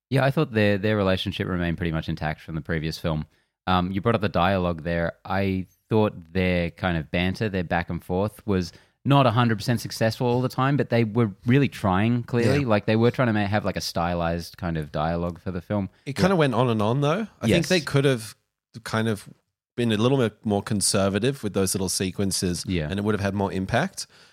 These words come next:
Speaker 3: But it kind of, they kept going back and forth and back and forth and back and forth and back and forth.
Speaker 1: Yeah.
Speaker 3: And the joke, the jokes wore thin.
Speaker 1: Yeah, but, but on the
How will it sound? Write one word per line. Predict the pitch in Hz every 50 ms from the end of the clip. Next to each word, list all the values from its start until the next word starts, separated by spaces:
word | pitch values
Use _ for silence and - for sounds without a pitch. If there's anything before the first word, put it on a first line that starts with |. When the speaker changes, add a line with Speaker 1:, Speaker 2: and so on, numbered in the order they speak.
| _ -
Speaker 3:
But | - 110
it | 113 110
kind | - 139 135 143 147
of, | 135 123
they | 120 117
kept | - - 143 -
going | - 127 117 110
back | - 110 104 - -
and | 113 95
forth | - - 107 95
and | 92 87 87
back | 95 98 -
and | 104 95
forth | - 95 92
and | 85 82
back | 80 90 92 -
and | 92 -
forth | - 95 90
and | 82 80
back | 87 90 90
and | 85 85
forth. | - - 95 85 80 - - _
Speaker 1:
Yeah. | - 90 80 71 76 - _ -
Speaker 3:
And | - 113 113 110 110 110
the | 107
joke, | 92 - 123 117 123 120 - - 98 95 -
the | - 117 110 113
jokes | 95 - 107 110 107 - -
wore | 101 92 92 87
thin. | - - 98 87 82 78 95 - _ -
Speaker 1:
Yeah, | - 90 160 -
but, | 71 - - 127 117 117
but | 113 139
on | 143 147 156
the | 143 117